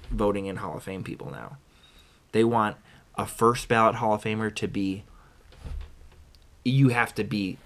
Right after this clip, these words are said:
Tom Brady to be a first ballot Hall of Famer. So they're gonna make people like Devin Hester, who should be in,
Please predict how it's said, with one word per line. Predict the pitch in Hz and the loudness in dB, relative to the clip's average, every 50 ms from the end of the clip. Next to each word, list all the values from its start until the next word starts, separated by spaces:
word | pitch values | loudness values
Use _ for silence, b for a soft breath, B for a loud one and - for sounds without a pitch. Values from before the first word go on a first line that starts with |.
| - - | -14 -10
Tom | - - 120 107 101 101 | -2 0 0 0 2 0
Brady | - 101 104 95 90 67 - - - - - _ _ _ | 4 6 6 6 6 2 -4 -14 -18 -20 -20 _ _ _
to | - - | -6 -6
be | 101 110 110 107 101 92 | -2 0 0 2 2 2
a | 87 82 | 0 -2
first | - - - 127 117 107 98 - - - | -4 -2 4 6 6 6 6 0 -4 -2
ballot | 95 95 92 85 78 - | 0 0 0 0 -2 -2
Hall | 117 101 82 | -2 -2 -2
of | 80 - | -2 -4
Famer. | - 101 95 87 80 - 170 b b b b b | -8 -10 -8 -8 -10 -10 -12 b b b b b
So | - - 117 101 | -4 -2 0 2
they're | - 107 107 | 2 2 2
gonna | 120 117 110 | 2 0 0
make | 110 110 110 113 113 - - | 0 2 2 2 0 0 -2
people | - 107 98 - 98 95 | -4 -2 0 0 0 0
like | 98 98 98 95 - - | 2 0 -2 -2 -6 -6
Devin | - 104 101 107 113 | -2 -2 -2 0 -2
Hester, | 113 104 - - 107 104 | -4 -4 -2 -4 -4 -4
who | - - 151 | -2 -4 -2
should | 135 - 147 131 | -2 0 0 0
be | 113 101 | -2 -2
in, | 78 76 80 - | -4 -6 -8 -10